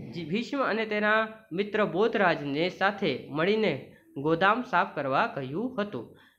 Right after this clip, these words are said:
તો ત્રીજા નંબરનો સવાલ છે કે બોધરાજ પોતાની જાત પર શા માટે ગુસ્સો થયો? તો બોધરાજે, એનો જવાબ આવશે કે બોધરાજે માળાને નિશાન બનાવી ગોકુળથી બે વાર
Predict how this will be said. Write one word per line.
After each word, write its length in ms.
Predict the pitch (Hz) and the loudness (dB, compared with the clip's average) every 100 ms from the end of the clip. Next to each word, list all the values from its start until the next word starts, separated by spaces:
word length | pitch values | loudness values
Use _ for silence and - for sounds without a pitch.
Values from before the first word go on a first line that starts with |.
| _ - | _ 0
તો 320 | 165 123 - | 2 0 -4
ત્રીજા 280 | 156 156 214 | -4 0 2
નંબરનો 380 | 247 254 262 269 | 2 2 0 0
સવાલ 280 | 262 247 254 | 2 2 2
છે 260 | 262 160 | 0 0
કે 100 | - | -4
બોધરાજ 500 | 147 175 214 233 240 247 - | -4 0 2 4 4 2 -4
પોતાની 440 | 185 202 196 208 | -2 0 2 0
જાત 380 | 165 151 160 - | 0 0 0 -2
પર 100 | 202 | -4
શા 260 | 202 220 | 2 4
માટે 240 | 254 247 240 | 4 0 -2
ગુસ્સો 320 | 208 208 208 | -4 -4 -4
થયો? 440 | 202 190 196 196 196 - _ | -2 0 2 0 -4 -20 _
તો 120 | 180 | -2
બોધરાજે, 800 | 147 165 240 226 156 143 170 247 - - - | 0 2 2 4 2 2 0 -2 -8 -20 -8
એનો 280 | 160 180 208 | 0 2 2
જવાબ 280 | 170 202 214 | 4 4 4
આવશે 280 | 156 147 | 2 0
કે 100 | 220 | -4
બોધરાજે 580 | 226 190 208 202 156 151 | -2 0 2 2 2 2
માળાને 480 | 196 160 160 202 220 | 2 4 4 4 2
નિશાન 460 | 202 160 202 214 208 | -2 -2 -2 -2 0
બનાવી 360 | 165 151 170 | 0 0 0
ગોકુળથી 880 | 185 165 165 226 226 - 208 208 208 - _ | 0 0 0 -2 -4 -2 0 0 -4 -14 _
બે 260 | 143 185 247 | 0 4 4
વાર 360 | 196 147 185 | 6 4 4